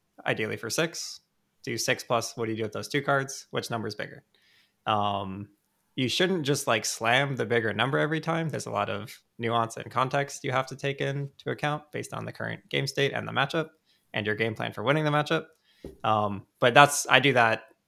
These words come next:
with pretty much any blocking decision, I just double check that math every time and say, "Does the math check what my brain is telling me to do?"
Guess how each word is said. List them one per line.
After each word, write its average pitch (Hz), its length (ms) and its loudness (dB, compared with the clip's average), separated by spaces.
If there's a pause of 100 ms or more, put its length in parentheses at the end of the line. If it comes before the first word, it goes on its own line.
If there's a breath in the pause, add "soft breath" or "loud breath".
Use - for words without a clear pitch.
(240)
with 120 180 -4
pretty 185 200 4
much 127 180 4
any 113 160 2
blocking 107 340 -2
decision, 107 380 -8
I 104 100 -2
just 104 240 -10
double 107 240 -2
check 107 220 -8
that 107 140 -4
math 107 220 -6
every 110 220 -6
time 113 280 -4
and 120 120 -10
say, 117 420 -4 (640)
"Does 113 160 -8
the 110 80 -6
math 127 220 6
check 135 340 2 (480)
what 123 180 -4
my 113 100 0
brain 110 220 0
is 110 100 -6
telling 110 200 -4
me 110 100 -8
to 110 100 -10
do?" - 80 -16